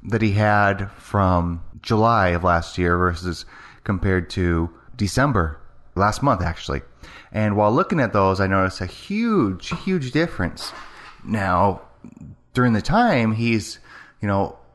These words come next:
wanting to hit the ball more and hit the ball farther. While he's doing that, he's not quite as good as he wants to be at this point.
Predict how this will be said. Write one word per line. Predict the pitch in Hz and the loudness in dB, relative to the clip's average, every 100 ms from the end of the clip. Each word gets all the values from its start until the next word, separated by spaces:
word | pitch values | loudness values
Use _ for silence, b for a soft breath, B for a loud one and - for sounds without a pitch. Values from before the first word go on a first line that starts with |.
| - | -10
wanting | 101 110 107 92 | 0 2 2 0
to | |
hit | 82 143 143 | -2 -2 0
the | |
ball | 113 113 113 104 | 2 4 4 2
more | 107 110 110 | 0 2 2
and | 104 | 0
hit | 110 | -2
the | 107 | -2
ball | 98 98 | 0 0
farther. | - 98 98 107 | 0 0 2 0
While | 104 107 107 | 0 0 0
he's | 98 92 | -4 -4
doing | 110 170 196 98 | 0 2 2 0
that, | 82 82 95 - B B B | 0 0 -2 -8 B B B
he's | - 123 | -6 0
not | 127 104 | 0 0
quite | - 113 107 | 0 2 2
as | 95 | 0
good | 107 | 0
as | 98 90 | 0 0
he | |
wants | 92 92 87 | 0 0 -2
to | 101 | -4
be | 90 90 | 0 0
at | 80 | 0
this | 107 113 | -2 -2
point. | - 170 160 87 - | -2 0 0 -2 -8